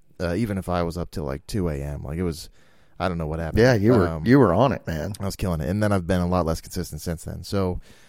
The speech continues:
Speaker 1: um, I w-, at the end of twenty twenty-two, I'd like to say, yes, I did finish that book.
Speaker 2: It is finished.
Speaker 1: And,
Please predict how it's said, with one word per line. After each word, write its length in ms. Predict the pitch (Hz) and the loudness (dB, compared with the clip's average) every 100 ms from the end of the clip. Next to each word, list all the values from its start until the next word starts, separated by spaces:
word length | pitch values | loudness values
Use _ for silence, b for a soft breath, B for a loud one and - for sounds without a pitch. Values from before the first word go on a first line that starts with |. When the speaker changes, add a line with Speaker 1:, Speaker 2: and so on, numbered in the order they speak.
| b b b - | b b b -6
Speaker 1:
um, 500 | 92 87 80 82 78 _ _ - - _ - _ _ | -4 -4 -6 -8 -14 _ _ -20 -20 _ -20 _ _
I 60 | 101 | -2
w-, 260 | 101 101 - | -2 -4 -4
at 200 | 104 110 | -4 -2
the 100 | 110 | -2
end 160 | 113 101 | 0 0
of 260 | 92 - | -2 -4
twenty 200 | - 95 | -8 -6
twenty-two, 380 | 90 90 - 104 | -4 -4 -2 0
I'd 80 | 90 | 2
like 280 | 90 90 - | 0 -2 -4
to 160 | 92 | -8
say, 480 | - 92 82 76 85 - _ _ | -2 0 0 -2 -6 -12 _ _
yes, 320 | 87 67 - | -2 -2 -4
I 80 | 87 | -8
did 160 | 85 80 | -6 -6
finish 260 | 85 78 | -6 -8
that 160 | - 76 | -8 -8
book. 160 | 80 - | -6 2
Speaker 2:
It 120 | 117 | 4
is 120 | 98 - | 4 2
finished. 480 | - 85 76 - - | 0 -2 -4 -8 -6
Speaker 1:
And, 480 | 101 95 92 90 | -2 -2 -2 -4